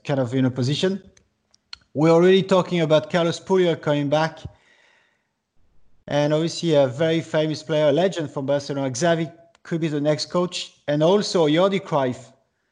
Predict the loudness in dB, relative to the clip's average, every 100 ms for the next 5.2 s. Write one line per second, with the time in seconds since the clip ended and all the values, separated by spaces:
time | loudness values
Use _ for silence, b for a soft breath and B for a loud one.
0 | _ _ -20 _ _ _ _ -10 -2 0
1 | 2 2 0 -4 -2 -4 -6 -4 -4 -4
2 | -10 -8 -6 -2 0 0 0 -2 -4 -2
3 | 0 0 0 -2 -2 -2 -4 -2 -2 -2
4 | -4 -12 _ _ _ _ _ -2 0 -2
5 | -20 -20